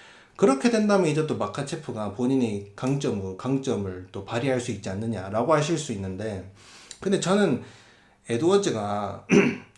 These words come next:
뒤로 빠지면서 케이지에 몰려서 싸워도 저는 이길 거라 봅니다. 어, 에드워즈가 막 그 코빙턴전에서는 본인이 경기 내내 압박하면서 싸웠거든요. 근데 에드워즈가 막 우스만이랑 싸울 때는 굉장히 어프로치가 달랐습니다. 우스만이랑 싸울 때는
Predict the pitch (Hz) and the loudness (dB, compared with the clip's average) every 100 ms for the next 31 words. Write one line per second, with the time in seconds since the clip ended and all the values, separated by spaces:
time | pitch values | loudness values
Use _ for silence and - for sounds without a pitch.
0 | _ - 147 185 220 196 190 233 233 170 | _ -8 -2 0 0 2 0 2 4 4
1 | 123 - 104 95 - 202 220 139 101 113 | 2 -2 -6 -6 -2 0 2 0 0 0
2 | 196 240 226 202 165 139 120 127 127 127 | 2 2 2 2 2 2 0 0 0 0
3 | 147 120 98 87 92 92 87 95 - 101 | 0 -2 -4 -10 -12 -12 -14 -20 -18 -14
4 | 92 92 - - - _ 117 123 233 233 | -14 -16 -20 -20 -20 _ -4 4 4 6
5 | 170 113 113 - - 117 107 - 214 277 | 4 2 0 -2 -4 -2 -2 -2 2 2
6 | 262 208 151 127 117 110 101 95 90 85 | 2 2 2 0 -2 -4 -4 -6 -8 -12
7 | 95 _ _ _ _ - 135 147 127 127 | -18 _ _ _ _ -6 -2 0 0 -2
8 | 151 151 107 139 175 160 160 - 113 98 | -4 -2 -2 0 0 0 -2 -4 -6 -6
9 | 92 - 92 90 101 - - - _ - | -10 -10 -14 -14 -20 -20 -20 -20 _ -6
10 | 175 170 147 127 117 113 107 165 190 196 | 0 4 4 2 0 -2 -2 2 4 4
11 | 135 113 98 104 - - 117 117 220 269 | 2 0 0 -4 -10 -10 -6 0 4 6
12 | 185 117 110 104 98 95 98 101 - - | 4 2 -4 -4 -6 -8 -10 -14 -18 -20
13 | - - - 160 214 190 156 120 107 98 | -20 -20 -4 0 2 2 2 0 0 -4
14 | 190 196 - 123 131 - 92 92 95 - | -2 -2 -2 -4 -4 -6 -14 -16 -18 -6
15 | 120 120 214 196 151 151 135 131 143 165 | -4 0 2 2 2 0 -2 -2 -4 -6